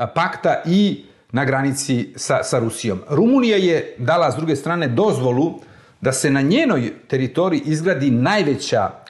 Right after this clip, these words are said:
baza Severnoatlantske alijanse. Između Srbije i Ruske Federacije ne samo da živi više od sto miliona sve više, e,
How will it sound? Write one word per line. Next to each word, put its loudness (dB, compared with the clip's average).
baza 0
Severnoatlantske -2
alijanse. -6
Između 4
Srbije 2
i 2
Ruske 0
Federacije 0
ne 0
samo 2
da 2
živi 0
više 0
od 0
sto 0
miliona 0
sve -2
više, 2
e, 0